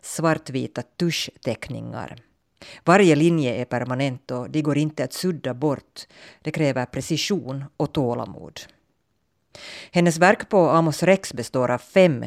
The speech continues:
detaljrika teckningar. Fyra mindre och en stor, som är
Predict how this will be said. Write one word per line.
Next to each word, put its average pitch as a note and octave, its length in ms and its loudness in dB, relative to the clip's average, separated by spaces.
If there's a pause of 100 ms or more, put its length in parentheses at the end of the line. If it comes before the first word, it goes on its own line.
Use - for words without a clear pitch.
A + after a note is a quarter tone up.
detaljrika B2+ 840 -2
teckningar. A2 720 -8 (320)
Fyra F3+ 320 2
mindre D#3 580 0
och D#3+ 140 0
en C#3 140 0
stor, B2 520 -6 (300)
som - 180 -10
är C3+ 40 -8